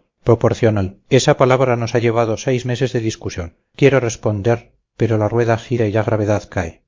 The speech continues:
Mi malla se contrae automáticamente, ajustando el flujo. Siento el tirón bajo la piel de la muñeca, donde las fibras forman una línea oscura que el guante transparente no oculta del todo. El escáner de la sala pita.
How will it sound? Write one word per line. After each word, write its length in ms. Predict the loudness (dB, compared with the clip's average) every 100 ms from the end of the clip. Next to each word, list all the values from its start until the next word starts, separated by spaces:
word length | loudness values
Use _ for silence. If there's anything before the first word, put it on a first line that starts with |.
| _
Mi 140 | 0
malla 240 | 2 4 2
se 100 | 2
contrae 360 | -2 2 4
automáticamente, 1000 | 4 4 -2 -4 -4 -2 0 0 -2 -8 -6
ajustando 480 | -4 -2 2 2 0
el 80 |
flujo. 400 | -2 -2 -4 -8 _
Siento 400 | 2 2 4 0
el 80 |
tirón 340 | 0 0 0 0
bajo 200 | -4 -2
la 120 | -2
piel 200 | 2 2
de 80 | 0
la 80 | -2
muñeca, 560 | -2 -4 -2 -4 -6 _ -2
donde 260 | 0 2
las 220 | 2 0 0
fibras 340 | 0 0 0
forman 320 | 0 -2 -2
una 200 | -2 0
línea 280 | 0 0 -2
oscura 540 | -4 -4 0 2 0 -2
que 80 | -2
el 80 | 0
guante 320 | 2 2 0
transparente 640 | -2 -2 0 0 0 -2 0
no 120 | 0
oculta 360 | 0 -4 -2
del 240 | -2 -2 -4
todo. 300 | -4 -6 -8
El 120 | -2 -2
escáner 380 | 0 0 0
de 80 | -2
la 100 | -4
sala 240 | -2 -2 -4
pita. 360 | -8 -16 -20